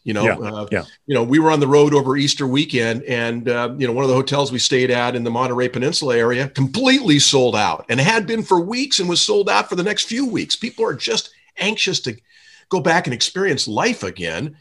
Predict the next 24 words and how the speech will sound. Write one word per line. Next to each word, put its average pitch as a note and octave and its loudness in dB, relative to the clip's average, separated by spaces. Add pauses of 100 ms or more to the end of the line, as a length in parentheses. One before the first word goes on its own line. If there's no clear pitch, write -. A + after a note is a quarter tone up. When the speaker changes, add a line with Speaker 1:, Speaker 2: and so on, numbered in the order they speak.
(140)
Speaker 1:
I, - -8
I D#3 4
think G3 -6
that'll D3+ 2
help. A#2 -6 (160)
That'll C3 -2
help F#3 -2
the F3 -4
local C#3 0
businesses G#2+ -4
that G#2+ -4
are F#2 -4
left G#2+ -4 (680)
come B2+ 0
back D#3+ 2
a A2 -6
bit. F2 -6
But C3+ -2
I - 2
think - -6
these C#3 -2 (100)
rosy, D#3 2 (460)
uh, B2 -4
predictions A2 -2